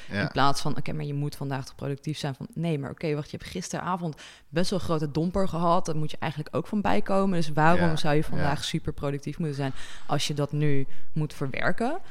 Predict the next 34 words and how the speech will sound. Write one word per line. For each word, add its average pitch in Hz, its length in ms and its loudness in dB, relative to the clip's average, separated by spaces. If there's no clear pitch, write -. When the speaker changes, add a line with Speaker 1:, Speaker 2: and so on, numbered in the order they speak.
Speaker 2:
eigenlijk?" 269 680 -4
Dus - 180 0
Speaker 1:
Ja. 110 320 0
Speaker 2:
dat. 160 480 2
En 160 240 6
dan, 151 500 0
eh, 147 240 -4
ten 139 260 -6
tweede, 151 400 4
eh, 135 460 2
ja, 147 280 -4
wat, - 240 2
wat - 140 2
kan 156 100 0
je 151 80 -2
nu 151 140 -2
dan 147 180 -6
wel 175 260 4
doen? 135 380 0
Wat 151 220 -8
dan 147 160 -4
een 143 160 -8
soort - 300 -10
van 131 320 -8
productief 139 560 -6
is, 110 520 -6
Speaker 1:
Ja. 90 100 -8
Speaker 2:
quote - 180 -6
unquote. 117 520 -6
Ik - 60 -10
vind 123 180 -10
dat - 60 -16
een - 80 -20
vreselijk, - 420 -12